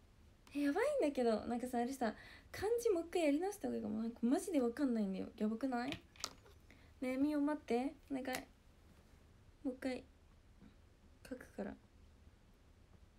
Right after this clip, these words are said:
理解、理解、理解、理解、理解。これ、なんか、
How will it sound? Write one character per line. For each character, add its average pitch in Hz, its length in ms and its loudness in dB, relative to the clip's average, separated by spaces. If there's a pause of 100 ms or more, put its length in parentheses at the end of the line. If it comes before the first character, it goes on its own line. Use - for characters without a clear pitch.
(1800)
理 311 120 6
解、 339 240 8
理 311 140 2
解、 311 240 6
理 311 100 0
解、 311 220 2
理 302 140 -2
解、 294 200 2
理 277 120 0
解。 196 240 0 (1200)
こ 302 80 0
れ、 320 180 4
な 359 140 6
ん - 20 4
か、 - 80 10